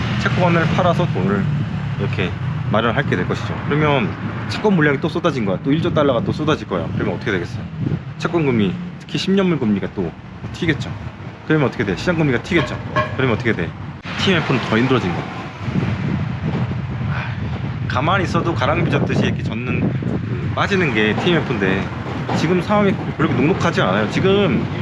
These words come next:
경제가 좋아질 가능성이 별로 없어. 그 얘기는 뭐냐면 금리가 내려갈 가능성이 별로 없다는 거죠.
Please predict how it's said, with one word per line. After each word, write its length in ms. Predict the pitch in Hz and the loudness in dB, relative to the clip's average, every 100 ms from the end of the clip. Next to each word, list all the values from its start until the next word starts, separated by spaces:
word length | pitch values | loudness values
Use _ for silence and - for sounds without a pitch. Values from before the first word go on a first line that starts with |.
| - - - - | -4 -4 -6 -2
경제가 380 | 151 185 208 208 | 2 4 4 4
좋아질 340 | 156 190 196 | 2 2 2
가능성이 300 | 185 175 170 156 | 2 0 0 0
별로 240 | - 160 | 2 2
없어. 420 | 127 - 120 131 - - - - - | 2 0 2 2 0 -4 -4 -6 0
그 80 | 185 | 2
얘기는 240 | 185 196 | 4 4
뭐냐면 440 | 139 143 143 160 - | 4 2 2 0 0
금리가 720 | - 170 190 185 185 185 185 - - - | 2 4 4 4 4 4 2 -2 -6 0
내려갈 280 | 135 165 165 | 2 4 2
가능성이 280 | 160 147 131 | 2 0 -2
별로 140 | 127 | 0
없다는 240 | 98 117 | 0 0
거죠. 120 | 95 | 0